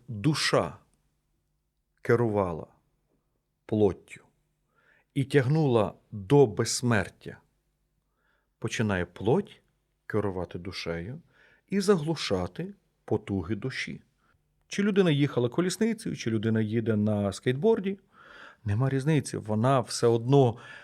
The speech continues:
любить, не любить, е, бажає, не бажає, радіє, ненави-, н-, е, чи проявляє ненависть. От коли вже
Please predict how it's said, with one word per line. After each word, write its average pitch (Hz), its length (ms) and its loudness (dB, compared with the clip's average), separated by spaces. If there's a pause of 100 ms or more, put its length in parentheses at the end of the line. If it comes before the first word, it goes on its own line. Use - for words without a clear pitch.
(200)
любить, 196 600 4
не 107 200 2
любить, 147 800 2
е, 107 460 2
бажає, 110 680 6
не 101 160 2
бажає, 127 960 2
радіє, 110 720 2
ненави-, 123 560 0
н-, 117 300 -2
е, 110 180 2
чи - 140 -8
проявляє 107 460 2
ненависть. 143 540 0 (200)
От 143 240 2
коли 165 400 6
вже 131 400 4